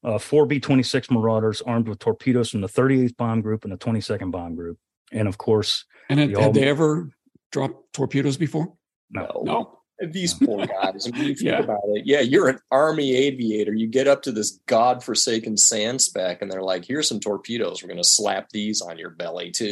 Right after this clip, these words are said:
Speaker 3: you know?
Speaker 2: Yeah. <clears throat> And you gotta go really low and really slow to deliver them. <laughs>
Speaker 1: Yeah.
Speaker 2: Okay.
Speaker 3: Which is not a great thing to do in a Marauder, which is a pretty
Speaker 1: Yeah.
Speaker 3: hot,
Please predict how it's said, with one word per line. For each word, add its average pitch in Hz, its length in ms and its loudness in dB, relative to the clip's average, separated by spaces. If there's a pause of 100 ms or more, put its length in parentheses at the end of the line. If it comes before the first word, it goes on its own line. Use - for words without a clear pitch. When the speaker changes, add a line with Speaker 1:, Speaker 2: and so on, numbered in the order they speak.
Speaker 3:
you 92 140 -10
know? 90 420 -4 (160)
Speaker 2:
Yeah. 143 200 4 (140)
<clears throat> - 160 -16
And 151 140 4
you 165 40 6
gotta 170 200 4
go 156 140 6
really 160 380 4
low 139 340 2
and 127 180 -2
really 131 240 -2
slow 117 600 -6 (200)
to - 100 -4
deliver - 460 -4
them. - 360 -8
<laughs> - 180 -4 (300)
Speaker 1:
Yeah. 92 160 -10 (500)
Speaker 2:
Okay. 214 500 2 (400)
Speaker 3:
Which 139 180 -4
is 147 100 -4
not 160 220 4
a 143 60 2
great 123 340 -2
thing 120 160 -2
to 110 80 0
do 113 180 0
in 104 80 -2
a 101 40 -4
Marauder, 98 580 0
which 98 180 -8
is 101 120 -8
a - 40 -16 (200)
pretty 123 200 0
Speaker 1:
Yeah. 104 60 -2
Speaker 3:
hot, 95 300 -4